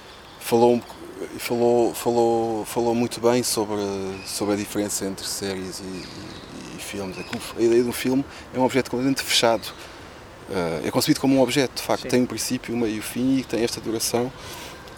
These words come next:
Speaker 1: Ah, e não é uma coisa para, para se esticar, não é uma coisa para, ah, para estar sempre a voltar ao princípio,
Speaker 2: Sim.
Speaker 1: para estar, não,
Speaker 2: Portanto,
Speaker 1: não,
Speaker 2: a relação
Speaker 1: vive muito
Speaker 2: também
Speaker 1: menos
Speaker 2: depois com o espectador vai ser completamente diferente, como é óbvio,
Speaker 1: Completamente
Speaker 2: não é?
Speaker 1: diferente, completamente diferente.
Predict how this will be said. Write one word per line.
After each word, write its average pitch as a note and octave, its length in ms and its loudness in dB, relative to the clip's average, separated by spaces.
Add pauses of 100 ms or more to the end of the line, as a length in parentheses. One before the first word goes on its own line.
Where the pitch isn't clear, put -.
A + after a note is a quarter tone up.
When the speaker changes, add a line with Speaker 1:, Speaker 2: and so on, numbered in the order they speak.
(140)
Speaker 1:
Ah, A#2+ 360 6
e - 100 2
não B2+ 120 6
é B2+ 40 8
uma B2+ 120 6
coisa C3+ 220 -2
para, C3+ 140 -8
para - 240 -6
se - 120 0
esticar, C3 440 2 (220)
não G2+ 80 -4
é - 20 -2
uma G#2+ 140 -4
coisa A2 260 -4
para, G#2+ 180 -10 (920)
ah, G2 540 -2 (2500)
para - 80 -8
estar A2 160 -2
sempre A#2 220 -2
a G#2 40 -4
voltar G#2 220 0
ao G#2 80 2
princípio, A2+ 680 -2
Speaker 2:
Sim. - 80 -8
Speaker 1:
para - 60 -6
estar, - 180 -8
não, G#2 440 -8
Speaker 2:
Portanto, C#3+ 200 -4
Speaker 1:
não, D#3 60 4
Speaker 2:
a C3+ 40 -4
relação C#3 320 2
Speaker 1:
vive - 100 0
muito B2+ 120 4
Speaker 2:
também C3 160 6
Speaker 1:
menos A#2 80 2
Speaker 2:
depois - 40 -4
com - 60 -8
o C3+ 60 -8
espectador C3 380 -2
vai C3+ 100 -2
ser C3+ 140 -8
completamente A2+ 500 -8
diferente, D#3 340 -8
como A2+ 140 -6
é G#2+ 40 0
óbvio, A#2+ 140 2
Speaker 1:
Completamente A#2+ 440 2
Speaker 2:
não - 40 -18
é? A2+ 40 -10
Speaker 1:
diferente, G#2 380 -10
completamente A2+ 420 -2
diferente. G#2 360 -6